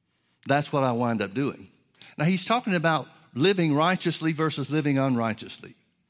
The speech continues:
He's not talking about committing murder. He's not saying, "Well, I didn't really want to kill him, but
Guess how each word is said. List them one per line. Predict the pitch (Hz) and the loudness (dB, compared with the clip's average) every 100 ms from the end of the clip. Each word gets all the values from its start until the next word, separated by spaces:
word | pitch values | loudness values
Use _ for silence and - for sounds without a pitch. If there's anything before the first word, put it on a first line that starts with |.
| _ | _
He's | - 160 | -4 -2
not | 147 | 0
talking | 143 135 | 0 2
about | 127 120 | 0 0
committing | 127 127 113 | 0 2 2
murder. | 113 107 82 101 _ _ _ _ _ _ _ _ - | 0 -2 -6 -14 _ _ _ _ _ _ _ _ -2
He's | 135 | -2
not | 131 | 0
saying, | 143 123 | 0 2
"Well, | 123 | 2
I | 120 | 2
didn't | 127 123 | 2 2
really | 120 | 0
want | 113 101 | -2 -4
to | |
kill | - 123 | -2 -2
him, | 110 | 0
but | 101 | -4